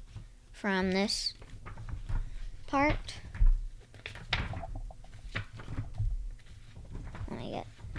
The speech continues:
to that page. Uh, oh yeah, there's monkey bread in here, which I'm really excited to re-,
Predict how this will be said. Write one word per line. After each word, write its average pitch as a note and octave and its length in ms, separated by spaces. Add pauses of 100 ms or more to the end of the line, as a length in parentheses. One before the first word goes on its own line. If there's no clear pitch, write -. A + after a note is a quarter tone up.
to - 60
that F3 220
page. B3+ 680 (1200)
Uh, G3+ 480 (280)
oh G#3+ 60
yeah, G#3+ 200
there's G3+ 180
monkey G3 280
bread B3 220
in C4 160
here, C#4+ 220
which G3+ 200
I'm F3+ 260
really F#3 300
excited G#3 320
to C4+ 100
re-, D4+ 220